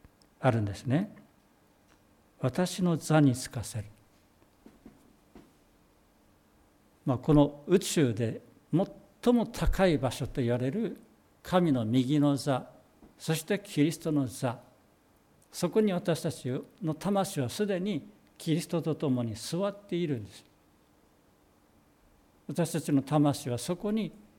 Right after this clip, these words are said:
座ることが今許されているんです。すでに座っているんですが、実際に霊と体が一つになった状態でそこに座る時の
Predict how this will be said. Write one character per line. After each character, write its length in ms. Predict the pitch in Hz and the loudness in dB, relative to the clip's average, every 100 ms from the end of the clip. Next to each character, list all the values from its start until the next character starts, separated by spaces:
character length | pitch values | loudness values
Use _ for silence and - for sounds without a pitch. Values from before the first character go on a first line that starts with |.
| _ - | _ -16
座 260 | - 170 180 | 0 2 4
る 100 | 160 | 0
こ 100 | - | -2
と 100 | 147 | 0
が 60 | |
今 240 | 139 151 107 | 2 2 0
許 240 | 131 180 | 0 0
さ 160 | - 190 | 0 0
れ 100 | 180 | 0
て 120 | 139 | -2
い 40 | |
る 60 | 107 | -6
ん 20 | |
で 40 | 98 | -4
す。 80 | |
す 120 | - 208 | 0 2
で 120 | 170 | 2
に 80 | 120 | 0
座 260 | - 190 | 2 2
っ 160 | 208 208 | 2 0
て 140 | 196 | 2
い 20 | |
る 120 | 185 170 | 2 0
ん 40 | |
で 100 | 156 | -2
す 160 | - 175 | -4 -2
が、 200 | 180 147 - - - _ _ _ _ _ _ _ | -2 -4 -16 -20 -20 _ _ _ _ _ _ _
実 480 | - 143 - - 196 | 4 4 4 0 4
際 140 | 196 | 4
に 260 | 185 185 - - _ _ - _ _ _ _ _ _ _ _ _ _ _ _ _ _ _ _ _ | 2 -4 -8 -18 _ _ -20 _ _ _ _ _ _ _ _ _ _ _ _ _ _ _ _ _
霊 320 | - 147 180 - | -2 4 4 4
と 340 | 143 117 - - _ _ _ | 0 -2 -4 -16 _ _ _
体 440 | - 165 170 151 | 0 2 2 2
が 220 | 147 165 - | 0 -2 -6
一 260 | - - 202 | -10 -6 -6
つ 140 | 180 | -2
に 160 | 151 139 | 0 0
な 120 | 170 | -2
っ 40 | - | -8
た 160 | - 147 | -10 -8
状 360 | - 160 214 220 | -6 -2 0 -2
態 280 | - 208 | -8 -8
で 120 | 202 247 | -6 -6
そ 180 | 202 | -6
こ 140 | - 151 | -2 2
に 120 | 139 | 2
座 300 | - 160 156 | 0 -2 0
る 140 | 147 | 0
時 260 | 151 143 143 | -2 -6 -4
の 200 | 165 | -4